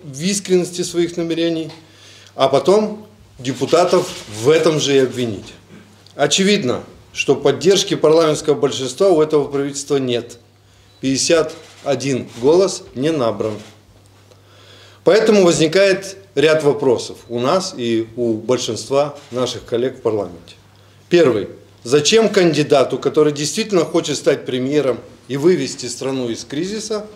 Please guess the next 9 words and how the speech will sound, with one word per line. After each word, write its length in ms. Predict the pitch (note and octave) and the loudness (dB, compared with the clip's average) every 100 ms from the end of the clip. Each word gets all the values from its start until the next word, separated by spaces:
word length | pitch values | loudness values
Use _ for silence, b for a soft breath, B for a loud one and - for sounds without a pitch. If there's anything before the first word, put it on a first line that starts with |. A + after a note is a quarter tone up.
| B B B - | B B B -2
приходить 460 | E3+ F3+ F3 G3+ | 0 0 -2 -4
в 40 | - | 0
парламент, 480 | D3+ D#3+ G3+ F#3+ | 2 4 4 0
зная, 500 | B2+ B2 F#3 A3+ A3 - B B B | -2 -2 0 0 -4 -10 B B B
что 280 | - - D#3 | -14 -4 -2
поддержки 560 | C#3+ C3+ E3+ F3 - | -2 0 0 0 -4
он 180 | C3 C3+ | -6 -6
не 60 | C3 | -8
получит? 480 | C3+ B2 F#2+ - | -6 -8 -10 -16